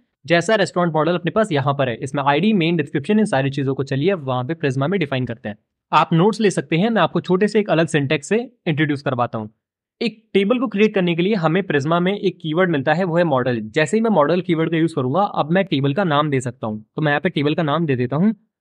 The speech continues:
मैं यहाँ पर दे देता हूँ रेस्टोरेंट। तो जैसे मैं यहाँ पे रेस्टोरेंट दूंगा, अब मेरे पास रेस्टोरेंट नाम की टेबल आ गई। मैं यहाँ पे सिंपल सा अपने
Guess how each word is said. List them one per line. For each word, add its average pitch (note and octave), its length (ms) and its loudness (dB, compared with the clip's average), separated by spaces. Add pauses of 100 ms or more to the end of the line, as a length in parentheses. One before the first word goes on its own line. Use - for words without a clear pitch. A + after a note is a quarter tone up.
(140)
मैं D#3+ 120 0
यहाँ F3+ 100 2
पर E3+ 120 -2
दे D#3 120 0
देता D3+ 160 0
हूँ C#3+ 100 -2
रेस्टोरेंट। E3+ 540 0 (3250)
तो D#3 60 -6
जैसे E3 280 0
मैं A#3 80 0
यहाँ A3 80 4
पे A#3 80 0
रेस्टोरेंट F#3 400 0
दूंगा, E3 160 2
अब F#3 100 0
मेरे E3+ 160 2
पास F3+ 240 0
रेस्टोरेंट D#3 300 -2
नाम D3 140 -2
की D#3+ 120 -2
टेबल B2+ 300 -2
आ A2+ 60 -2
गई। G#2+ 200 -2
मैं C3+ 160 -2
यहाँ D#3 120 4
पे - 100 -2
सिंपल F3+ 300 0
सा F3+ 100 -2
अपने F#3 260 0